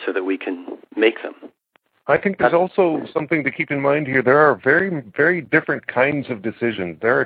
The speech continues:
Speaker 2: tiny decisions, there are micro decisions, and there
Speaker 1: Right.
Speaker 2: are macro decisions. And I agree with you, Jeffrey, with respect to macro decisions. But I'm, I'm quite convinced that, uh, as, as time goes on, more and more, uh,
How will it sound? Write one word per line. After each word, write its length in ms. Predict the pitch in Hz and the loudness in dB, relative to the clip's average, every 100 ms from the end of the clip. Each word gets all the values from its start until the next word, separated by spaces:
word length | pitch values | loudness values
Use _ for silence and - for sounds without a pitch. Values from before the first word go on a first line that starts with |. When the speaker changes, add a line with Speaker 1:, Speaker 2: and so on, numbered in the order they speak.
| - | -2
Speaker 2:
tiny 340 | 120 143 160 147 | 0 0 0 -4
decisions, 600 | 139 127 127 135 120 107 | -4 -4 -6 -6 -6 -2
there 160 | 113 | 2
are 60 | 104 | 2
micro 500 | 101 120 143 135 123 | 4 2 2 -2 -2
decisions, 640 | 107 - 113 98 101 101 | -2 -6 -8 -6 -6 -4
and 180 | 107 101 | -4 0
there 140 | 98 98 | 2 2
Speaker 1:
Right. 260 | 92 87 | 2 0
Speaker 2:
are 40 | 98 | -2
macro 560 | 101 113 120 - 95 | 0 0 -2 -10 -10
decisions. 500 | 90 - 92 90 85 - - - - | -10 -6 -6 -6 -10 -12 -18 -18 -2
And 100 | 117 | 2
I 60 | 123 | 4
agree 260 | 117 135 | 4 2
with 220 | 185 175 - | 2 0 -2
you, 60 | |
Jeffrey, 420 | - 131 - 123 110 | 2 2 2 -4 -2
with 160 | 104 | -2
respect 360 | 110 - 110 - | -4 -2 -4 -2
to 80 | 104 | 0
macro 460 | 104 123 120 101 | 4 4 2 -2
decisions. 580 | 90 90 104 85 87 87 _ - - - _ - | -2 -4 -4 -4 -6 -12 _ -20 -20 -20 _ 2
But 260 | 107 - | 2 4
I'm, 300 | 113 107 107 | 2 2 0
I'm 240 | 107 107 101 | 0 0 -2
quite 300 | - 135 131 | 0 0 0
convinced 460 | 117 101 120 139 - | -6 -2 -2 -2 -2
that, 220 | 101 92 - | 2 2 0
uh, 60 | 98 | -2
as, 600 | 95 95 98 - 104 95 - | 0 0 -2 2 2 0 -4
as 160 | 98 95 | -4 -2
time 260 | 117 113 98 | -2 -2 -2
goes 200 | 98 101 | 0 2
on, 380 | 113 101 95 | 4 2 -2
more 360 | 98 113 139 135 | -2 0 2 2
and 140 | 110 | 0
more, 520 | 104 127 123 104 90 _ - - _ - | 2 4 4 2 -2 _ -20 -20 _ -4
uh, 380 | 90 90 87 | -2 0 0